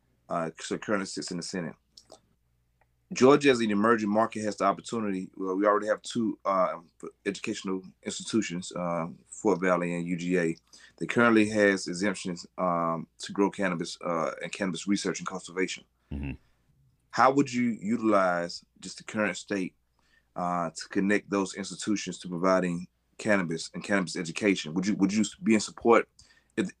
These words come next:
Speaker 1: if there, there, if there's a plan that already exists? There's, and I've been talking to a lot of people. There's a plan that exists. The,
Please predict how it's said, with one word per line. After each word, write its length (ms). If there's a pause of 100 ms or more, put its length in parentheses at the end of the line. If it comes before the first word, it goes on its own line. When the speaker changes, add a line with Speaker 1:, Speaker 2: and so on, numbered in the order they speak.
Speaker 1:
if 160
there, 220
there, 220
if 120
there's 220
a 40
plan 300
that 80
already 300
exists? 440
There's, 200
and 440
I've 140
been 160
talking 340
to 80
a 40
lot 140
of 80
people. 220
There's 160
a 60
plan 200
that 100
exists. 500 (1600)
The, 220